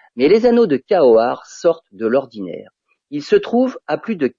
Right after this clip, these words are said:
quatre mille kilomètres de l'astéroïde, ce qui correspond à, à peu près sept fois son rayon. Une des explications pour l'existence de particules de roche, hein, et de glace en orbite autour des, euh, des, des astres pour former des anneaux,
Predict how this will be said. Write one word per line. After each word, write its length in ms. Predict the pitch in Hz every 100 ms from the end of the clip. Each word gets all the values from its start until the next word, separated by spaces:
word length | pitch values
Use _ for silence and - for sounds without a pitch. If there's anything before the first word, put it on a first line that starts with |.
| _
quatre 220 | 247 -
mille 220 | 208 147
kilomètres 480 | - 196 180 165 123
de 80 | 107
l'astéroïde, 680 | 110 - 196 123 110 147 - - _ _
ce 80 |
qui 160 | 151 156
correspond 540 | 185 160 170 190 202
à, 140 | 170 170
à 40 |
peu 140 | 165 -
près 300 | - 165 175
sept 260 | - 151
fois 200 | - 180
son 260 | 175 160 143
rayon. 360 | 135 131 113 - _ _ _ _ _ _
Une 240 | 208 254 226
des 180 | 170 190
explications 600 | - 196 190 170 190 185
pour 140 | 123
l'existence 440 | 127 156 160 196
de 80 | 156
particules 600 | - 156 - 135 - 151
de 80 | 110
roche, 380 | 107 160 147 113
hein, 80 | 113
et 120 | 107
de 120 | 110
glace 360 | 110 139 - _
en 160 | 104 110
orbite 460 | 120 131 156 _ -
autour 300 | 120 139 123
des, 180 | 104
euh, 160 | 107 98
des, 160 | 95 92
des 200 | 98 151
astres 240 | 135 _ _ - -
pour 140 | 123
former 260 | 156 139 123
des 160 | 104
anneaux, 320 | 107 165 247